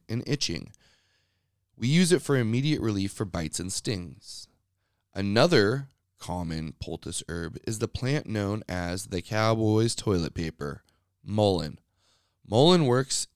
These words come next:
in two different ways to enhance the effects of the plantain already in the poultice. Mullein is an analgesic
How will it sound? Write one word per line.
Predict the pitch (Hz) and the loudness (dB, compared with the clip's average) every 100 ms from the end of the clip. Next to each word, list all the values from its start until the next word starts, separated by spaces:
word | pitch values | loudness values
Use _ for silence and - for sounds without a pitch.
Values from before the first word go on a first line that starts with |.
| - | -12
in | 87 | -12
two | - - | -8 -4
different | 135 120 123 | -2 -2 -4
ways | - 92 87 85 85 | -4 -4 -2 -4 -4
to | - 107 | -4 -4
enhance | 95 120 143 175 | -4 -2 -2 -4
the | - 180 | -4 -2
effects | 160 - 90 - - - - | -2 -2 -6 -4 -8 -8 -8
of | 104 | -6
the | 110 | -6
plantain | - 95 101 113 - 87 85 85 - | -6 -8 -6 -8 -8 -8 -8 -10 -6
already | - 131 127 135 113 - | 0 2 4 2 -2 -4
in | 104 98 | -6 -6
the | 98 | -6
poultice. | - - - - - - - - _ _ _ _ _ _ _ _ _ _ _ - | -6 -6 -6 -12 -12 -14 -14 -20 _ _ _ _ _ _ _ _ _ _ _ -6
Mullein | 104 156 196 127 104 147 143 _ | 4 6 8 6 2 -2 -8 _
is | - 104 | -6 -2
an | 101 87 _ _ _ _ _ _ _ _ _ _ _ _ _ _ _ _ _ _ _ _ _ _ _ _ _ _ - | -2 -4 _ _ _ _ _ _ _ _ _ _ _ _ _ _ _ _ _ _ _ _ _ _ _ _ _ _ -2
analgesic | 107 104 98 101 117 - - - - | 0 2 0 2 2 0 -6 -12 -20